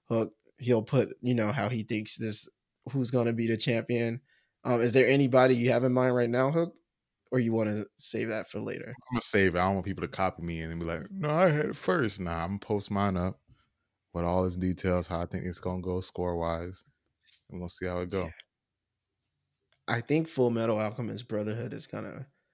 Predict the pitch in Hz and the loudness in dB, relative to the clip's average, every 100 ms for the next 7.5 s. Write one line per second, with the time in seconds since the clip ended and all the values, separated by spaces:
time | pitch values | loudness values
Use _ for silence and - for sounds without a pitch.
0 | _ _ _ _ _ _ _ - - 156 | _ _ _ _ _ _ _ -8 0 2
1 | 156 160 135 120 - 110 101 127 135 139 | 4 4 2 0 0 -2 2 4 6 6
2 | 135 127 127 143 120 123 113 117 113 117 | 6 4 2 -2 -4 -4 -2 -2 0 -2
3 | 110 117 - _ _ _ _ _ _ 104 | -4 -6 -14 _ _ _ _ _ _ -20
4 | 139 117 110 90 - - - _ _ _ | -6 -4 -4 -6 -8 -10 -10 _ _ _
5 | _ _ _ _ - 120 110 110 131 - | _ _ _ _ -8 -6 -6 -8 -10 -2
6 | 117 117 101 98 98 120 147 131 120 123 | 0 0 -4 -12 -8 2 4 4 2 -4
7 | - - 131 117 113 | -8 -8 -2 0 0